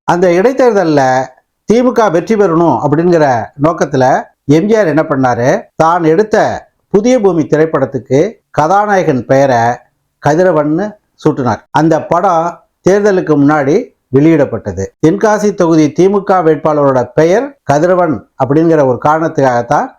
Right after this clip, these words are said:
அந்த பெயர் சூட்டப்பட்டது. இப்படி பல யுக்திகளை திமுக அந்த தேர்தல்ல கடைபிடிச்சு அந்த தொகுதியை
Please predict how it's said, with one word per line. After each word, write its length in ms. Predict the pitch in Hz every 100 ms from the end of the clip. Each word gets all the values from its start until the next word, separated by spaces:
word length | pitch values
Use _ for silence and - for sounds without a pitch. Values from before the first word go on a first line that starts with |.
| _ _ _
அந்த 260 | - 135 123
பெயர் 360 | - 160 214 170
சூட்டப்பட்டது. 540 | 160 170 139 120 92 - -
இப்படி 400 | 170 190 202 156 139 139 _ _
பல 320 | 156 175 220
யுக்திகளை 600 | 202 196 208 269 220 139 120 117 - _ 175
திமுக 320 | 208 208 160 156 170 240 - _ -
அந்த 560 | 156 139 143 127 120 -
தேர்தல்ல 540 | 160 170 156 139 147 107
கடைபிடிச்சு 600 | 139 139 151 135 117 127 123 123 _ _ _ _
அந்த 240 | 135 127
தொகுதியை 640 | 123 151 180 170 120 143